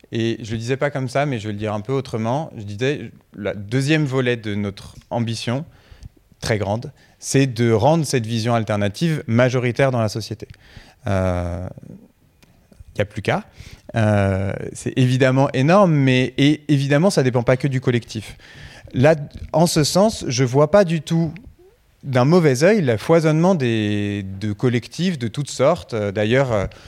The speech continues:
nous-mêmes, collectifs, sommes une sorte de foisonnement par rapport à ce qui existait d'abord, euh, avant nous, euh, des organisations syndicales. Et je crois qu'on a des regards très complémentaires,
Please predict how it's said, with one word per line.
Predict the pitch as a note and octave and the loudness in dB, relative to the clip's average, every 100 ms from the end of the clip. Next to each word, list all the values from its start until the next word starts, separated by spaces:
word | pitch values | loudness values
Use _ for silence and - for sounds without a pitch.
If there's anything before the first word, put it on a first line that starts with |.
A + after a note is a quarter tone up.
| - | -6
nous-mêmes, | A#2+ C3+ D3+ D#3 D#3+ | 0 2 4 2 0
collectifs, | C#3 C3+ C3+ - E3+ D#3 | -2 -2 -2 -4 -6 -2
sommes | - B2 | 0 2
une | B2 A2+ | 0 2
sorte | D3 C3 A2 | 0 0 -4
de | A2+ B2 | -2 -2
foisonnement | - C3 B2 B2 B2+ D3 | 0 0 2 0 2 0
par | D3 A#2 | 0 -2
rapport | A2 B2 A2+ | 0 -2 -2
à | |
ce | - | -4
qui | A#2 | -8
existait | G#2+ A#2 - A#2+ | -8 -8 -6 -4
d'abord, | A#2 A2 B2 C3 A#2+ A2 | -4 -2 0 0 0 -4
euh, | G2 F#2+ - - _ | -6 -8 -16 -20 _
avant | - A#2 B2 B2 | -4 -2 0 0
nous, | C3 D3+ C#3+ | 2 4 4
euh, | G2+ | 2
des | G#2 G2+ G2 | 0 0 0
organisations | A2 A2+ A2 A2 - A2 | -2 0 -2 -2 -6 -8
syndicales. | A#2 G#2+ G#2 D3 F#3 - - - _ | -6 -6 -4 -4 -4 -10 -20 -20 _
Et | A2 | -6
je | G#2 | -2
crois | C3 C3+ | -2 0
qu'on | A#2+ | 0
a | A#2 | 0
des | G#2 G#2 | 2 0
regards | G2+ G#2+ G#2+ - - | 0 0 -2 -4 -8
très | - C#3+ C3+ | 0 2 2
complémentaires, | - C3+ C3 B2+ B2 D#3 G3+ | -2 -4 0 0 0 0 -2